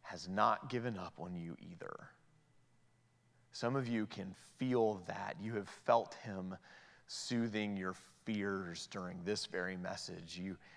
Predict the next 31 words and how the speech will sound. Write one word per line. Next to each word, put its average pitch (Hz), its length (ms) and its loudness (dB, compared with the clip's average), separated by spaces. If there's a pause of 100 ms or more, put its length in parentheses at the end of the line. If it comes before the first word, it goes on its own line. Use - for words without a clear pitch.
(520)
have 92 220 -6
felt - 420 6
him 98 240 -2 (140)
nudging 123 440 4
you 104 320 -2
at 104 220 0
times, 92 580 -8
pointing 120 460 -2
at - 140 -6
things 107 260 -2
in 101 140 -2
your 98 240 0
own 101 320 -2
life. 101 420 -2 (540)
He 127 300 -2
has 95 300 -2
not 147 580 2
given 127 260 2
up 104 180 -2
on 87 180 -4
you. 87 280 -10 (1300)
And 87 100 -12
today 117 400 2
could 160 140 0
be 143 80 0
the 131 80 -2
day 101 220 -4
that 78 100 -6
you 107 140 -4
stop - 320 -6
running. 87 260 -14